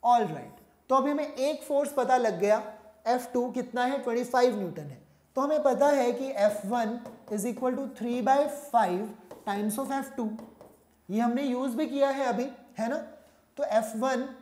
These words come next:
is three by five times of F two। ऑलराइट, तो लिख देते हैं three by five।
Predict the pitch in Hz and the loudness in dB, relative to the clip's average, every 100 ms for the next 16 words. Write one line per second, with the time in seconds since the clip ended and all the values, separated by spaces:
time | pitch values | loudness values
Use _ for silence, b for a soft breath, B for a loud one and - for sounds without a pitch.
0 | - 240 247 - 240 262 269 277 247 240 | -10 -4 -4 -4 -4 0 2 2 2 2
1 | 247 208 214 277 269 240 - 165 - 170 | 0 -4 -4 -6 -4 -6 -6 -10 -8 -4
2 | 170 170 214 277 294 - - - 226 233 | -4 2 4 4 0 -10 -20 -10 -4 -4
3 | 262 247 233 254 262 240 233 254 262 - | 0 0 0 -4 -4 -4 0 0 0 2
4 | 196 214 | 2 0